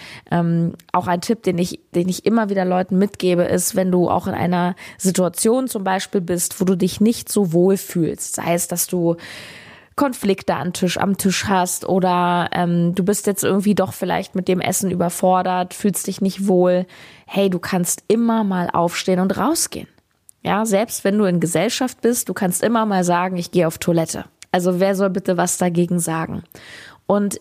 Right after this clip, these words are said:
es ist einfach so, wenn du rauskommst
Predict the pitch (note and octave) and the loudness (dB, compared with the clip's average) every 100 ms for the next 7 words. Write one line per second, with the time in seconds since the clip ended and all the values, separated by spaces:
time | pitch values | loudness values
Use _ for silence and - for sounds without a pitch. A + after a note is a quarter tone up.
0 | _ - A3+ - - D#4+ - F#3+ F3+ F#3 | _ -2 -2 -2 -2 0 -2 -2 -2 -2
1 | F3+ E3+ E3 F#3+ G3 G3+ F#3+ G3 D4 D#4+ | -2 2 2 2 2 2 2 0 0 -6
2 | - - A#3+ A#3 A#3+ A#3 | -10 -2 2 2 0 -4